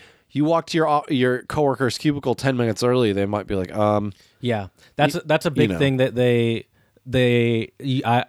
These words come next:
Speaker 2: y-, one should learn in college s-, for, like, an interview where it's like, it's no, no one's impressed with you being early. 'Cause it's like they have, they're d-, working, you know, they're, the,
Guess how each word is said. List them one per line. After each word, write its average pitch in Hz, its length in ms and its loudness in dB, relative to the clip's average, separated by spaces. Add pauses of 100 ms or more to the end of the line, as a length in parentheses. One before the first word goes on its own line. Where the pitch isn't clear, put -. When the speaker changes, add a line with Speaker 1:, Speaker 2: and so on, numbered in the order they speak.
Speaker 2:
y-, 120 180 -12
one 131 540 -2
should - 240 -2
learn 127 240 2
in 117 80 0
college 110 680 0 (220)
s-, - 80 -16
for, 143 220 -2
like, 135 180 2
an 135 60 -4
interview 127 560 -2 (280)
where 135 120 2
it's - 140 -6
like, 135 180 2
it's 143 260 -4
no, 156 340 -6
no 156 200 2
one's 165 200 2
impressed 135 440 0
with 123 140 -6
you 123 180 -2
being 117 440 -2
early. 131 460 0 (380)
'Cause 143 140 0
it's 147 160 0
like 139 160 0
they 160 300 0 (100)
have, 135 400 -2
they're 151 180 2
d-, 127 180 -8
working, 113 480 -2
you 123 140 -2
know, 123 140 2
they're, 147 340 -2
the, 135 160 -4